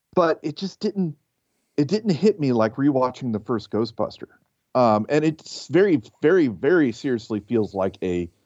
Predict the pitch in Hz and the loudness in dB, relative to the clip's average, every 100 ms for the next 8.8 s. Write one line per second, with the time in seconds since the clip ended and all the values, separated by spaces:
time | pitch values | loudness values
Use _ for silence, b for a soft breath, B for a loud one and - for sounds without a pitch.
0 | _ - - 87 80 - _ _ _ _ | _ -4 -2 -2 -4 -8 _ _ _ _
1 | _ - 110 110 120 139 165 208 196 160 | _ -2 2 4 2 2 2 2 0 0
2 | 131 - 156 147 120 85 110 - 160 143 | 0 0 -2 0 -2 -2 -8 -6 -4 -4
3 | 98 120 123 - 110 107 147 147 - 170 | -4 -4 -4 -4 -2 -2 -2 -8 -8 -4
4 | 180 180 - b b b b - 139 135 | -2 -4 -6 b b b b 0 4 4
5 | 131 131 - 202 214 151 - 170 160 170 | 2 -2 0 0 2 -2 -4 -4 -2 -2
6 | 95 107 131 165 160 175 - 156 160 165 | -4 -4 -4 -4 -4 -10 -8 -4 -4 -2
7 | 156 165 185 190 _ _ _ _ _ _ | 0 0 -2 -6 _ _ _ _ _ _
8 | 135 135 127 117 113 147 139 131 | 4 4 4 4 2 2 2 -2